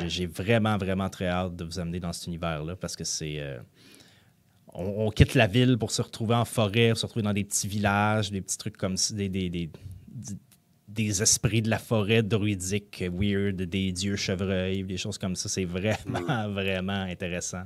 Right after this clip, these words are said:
Speaker 1: Euh, f-, fantômes, et cetera. On est vraiment dans le paranormal, là.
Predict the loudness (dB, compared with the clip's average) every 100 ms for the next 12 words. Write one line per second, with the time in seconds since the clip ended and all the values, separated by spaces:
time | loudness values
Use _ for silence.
0 | -14 -18 -18 -18 -20 -16 -12 -10 -10 -12
1 | -12 -14 -18 -20 -20 0 2 2 2 2
2 | 2 -2 -4 -4 -4 -2 -2 0 0 0
3 | 0 -2 -4 -6 -6 -8